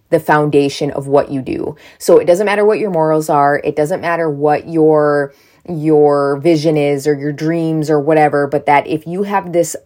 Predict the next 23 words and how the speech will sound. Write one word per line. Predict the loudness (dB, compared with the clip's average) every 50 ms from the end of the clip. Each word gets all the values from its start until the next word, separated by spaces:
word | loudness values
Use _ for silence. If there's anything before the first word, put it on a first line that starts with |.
| -8 -4
foundation | -2 0 0 0 0 2 2 4 4 2 0 -2 -4 -4 -4
set, | -6 -10 -6 -2 0 0 0 -2 -6 -10 -14 -18 -20 _ _ _ -20 -20 -20 -20 _ _
you | -12 -10 -6 -2 -2 0 2
will | 4 4 4 4
win | 2 0 0 0 0
at | -2 0
whatever | 0 2 2 2 0 0 0 0
it |
is | 0 0 0 0
that | -2 -2
you | -4 -4
do. | -4 -4 -6 -8 -10 -14 _ -2
This | -2 -2 -2
is | -2 0
my | 2 2 2
belief | 2 0 -2 -4 -4 -4 -2 -2
anyway. | -2 0 0 0 0 -2 -4 -8 -14 _ _ _ -20 _ _ _ -20 -20 -6 -2
And | 2 2
I'll | 4 4 2
tell | 2 2 2
you | 4 4
why. | 4 4 4 2 0 -6 -12 _ _
So | -4 2 4 4 4 4